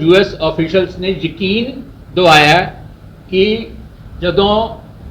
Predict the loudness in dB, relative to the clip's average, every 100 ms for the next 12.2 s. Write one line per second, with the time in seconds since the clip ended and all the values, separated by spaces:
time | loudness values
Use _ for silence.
0 | -12 -8 -6 -2 -2 2 4 6 4 2
1 | 0 2 2 2 2 2 2 0 -2 -12
2 | -18 -20 -18 -20 -20 -20 -20 -20 -20 -20
3 | -20 -20 -20 -20 -20 -20 -10 -6 -2 2
4 | 4 4 2 2 4 4 4 4 4 4
5 | -4 -18 -20 -20 -4 0 2 2 0 -2
6 | 0 4 4 2 -4 0 0 0 0 2
7 | 2 4 2 2 -2 0 0 0 2 4
8 | 4 -4 -18 -20 -18 -6 -2 0 0 -2
9 | -2 -2 -2 -2 0 -2 -4 -2 -2 -2
10 | -8 -20 -20 -20 -20 -20 -20 -20 0 6
11 | 6 4 0 -16 -18 -8 -2 0 -2 -4
12 | -2 0